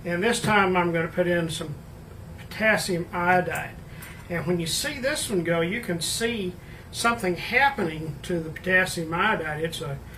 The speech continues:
a, a white crystalline solid, but as it dissolves, it would normally be clear.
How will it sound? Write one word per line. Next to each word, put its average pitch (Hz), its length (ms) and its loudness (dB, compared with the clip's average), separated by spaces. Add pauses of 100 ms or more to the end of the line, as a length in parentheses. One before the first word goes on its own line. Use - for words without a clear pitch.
(260)
a, 165 60 -6
a 160 380 -4
white 202 400 4
crystalline 175 560 2
solid, 170 520 2 (760)
but 156 180 -6
as 170 160 4
it - 140 -4
dissolves, 180 880 4 (880)
it 196 120 -2
would 180 200 4
normally 196 460 4
be 151 220 -4
clear. 240 440 -2